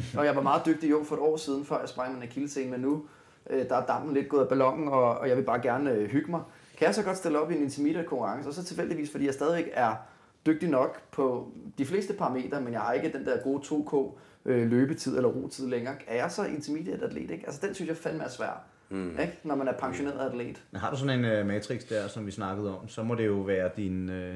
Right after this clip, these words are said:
Speaker 3: din her og nu præstation, der gælder, og
Speaker 2: Mm.
Speaker 3: må det være irrelevant, hvad du har, øh, kunnet engang.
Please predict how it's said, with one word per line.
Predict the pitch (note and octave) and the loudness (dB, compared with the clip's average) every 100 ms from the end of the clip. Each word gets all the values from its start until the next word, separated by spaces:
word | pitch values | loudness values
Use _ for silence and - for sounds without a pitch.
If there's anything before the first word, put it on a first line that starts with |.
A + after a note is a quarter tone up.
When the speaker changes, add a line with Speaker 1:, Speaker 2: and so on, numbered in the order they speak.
| F#2 | -4
Speaker 3:
din | A#2 | 0
her | G2 C3+ C3+ | 2 4 4
og | B2+ | 2
nu | A2+ A#2+ B2+ B2 - _ - - _ - | 2 4 2 -4 -16 _ -20 -20 _ 0
præstation, | B2+ - G#2+ A#2+ A2 | 2 2 -4 -6 -4
der | A2 | -4
gælder, | A2+ A#2+ B2+ | -2 0 0
og | A#2+ A2 G2+ - | 0 2 0 -2
Speaker 2:
Mm. | B2+ | -2
Speaker 3:
må | A2 | 0
det | G2+ | 2
være | G#2+ | 2
irrelevant, | A#2 A#2 A2 G#2 A2 | 2 2 2 0 0
hvad | G#2+ | -2
du | G2+ | 0
har, | G#2 F#2+ G#2 - _ _ | -2 -4 -6 -14 _ _
øh, | A#2 G2+ F#2 F2+ F2+ E2+ - _ - | -8 -6 -6 -8 -10 -14 -18 _ -6
kunnet | A2+ G2+ | 0 2
engang. | F#2+ F2+ | 2 0